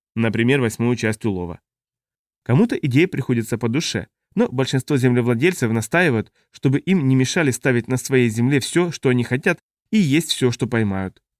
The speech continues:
Охотникам мысль о ренте не нравится. От нее клешней подать доведение сборов на улов в открытой воде,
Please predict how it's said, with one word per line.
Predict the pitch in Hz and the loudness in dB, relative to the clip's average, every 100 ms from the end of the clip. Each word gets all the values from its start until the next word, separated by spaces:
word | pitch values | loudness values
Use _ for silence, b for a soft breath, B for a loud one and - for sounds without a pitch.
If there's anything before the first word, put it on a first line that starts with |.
| _ _ _ _ _ | _ _ _ _ _
Охотникам | 113 202 247 220 127 | -2 0 -2 0 0
мысль | 127 196 - - | 2 0 -2 -4
о | 131 | 0
ренте | 123 139 147 | 0 -2 -2
не | 175 | 0
нравится. | 165 98 95 - 123 _ _ _ _ | 0 -4 -8 -14 -20 _ _ _ _
От | - - | -6 0
нее | 143 151 | 2 2
клешней | 143 160 151 123 | 0 -2 0 0
подать | 123 120 117 | 2 0 2
доведение | 127 123 120 127 120 120 | 2 2 2 2 2 0
сборов | - 107 113 151 120 - | -6 -6 0 2 2 2
на | 131 | 2
улов | 131 165 143 b b | 4 4 0 b b
в | |
открытой | 127 - 135 127 123 | -2 2 2 4 2
воде, | 127 143 | 2 2